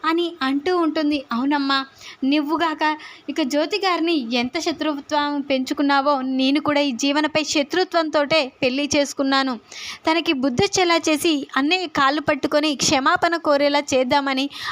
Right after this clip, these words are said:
అన్నయ్యని ఎంతగా బాధ పెట్టింది. ఆ రోజు యాక్సిడెంట్ చేసింది, పెళ్లి పీటల నుంచి అన్నయ్యని కాదని వెళ్ళిపోయింది. అలాంటి వాళ్ళని వదిలిపెట్టకూడదనే పెళ్లి చేసుకున్నాను. ఇక బుద్ధి చెప్పాలనుకున్నాను" అని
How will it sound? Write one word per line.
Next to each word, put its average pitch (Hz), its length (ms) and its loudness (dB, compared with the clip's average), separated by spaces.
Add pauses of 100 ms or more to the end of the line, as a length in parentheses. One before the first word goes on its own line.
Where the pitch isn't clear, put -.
అన్నయ్యని 285 460 2
ఎంతగా 277 420 2
బాధ 294 300 2
పెట్టింది. 277 580 0 (300)
ఆ 294 80 4
రోజు 294 400 2
యాక్సిడెంట్ 285 500 2
చేసింది, 285 440 2
పెళ్లి 254 360 -2
పీటల 294 320 0
నుంచి 294 260 -2
అన్నయ్యని 311 400 0
కాదని 311 420 2
వెళ్ళిపోయింది. 302 720 0 (340)
అలాంటి 285 360 2
వాళ్ళని 285 360 2
వదిలిపెట్టకూడదనే 285 1000 2
పెళ్లి 285 380 0
చేసుకున్నాను. 269 640 0 (460)
ఇక 311 360 2 (100)
బుద్ధి 277 360 2
చెప్పాలనుకున్నాను" 294 920 2 (240)
అని 294 260 0